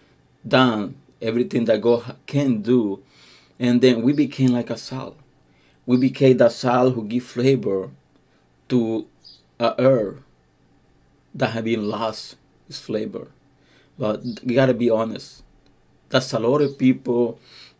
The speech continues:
over there that they said they know God. They said they believe in God, but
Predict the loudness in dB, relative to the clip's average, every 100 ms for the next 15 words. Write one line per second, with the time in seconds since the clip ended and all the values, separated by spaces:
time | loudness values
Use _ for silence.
0 | _ _ _ _ _ _ -20 -20 -20 _
1 | -6 0 0 0 0 2 2 -2 -8 -14
2 | _ -20 -6 -4 -2 -4 -8 _ -12 0
3 | 2 2 -2 0 4 4 2 -6 -4 -6
4 | -6 -2 0 0 -2 -2 -4 -2 -4 0
5 | -2 0 -4 -2 -4 -4 -8 -8 -8 -12
6 | -18 _ _ _ _ _ 0 2 2 -4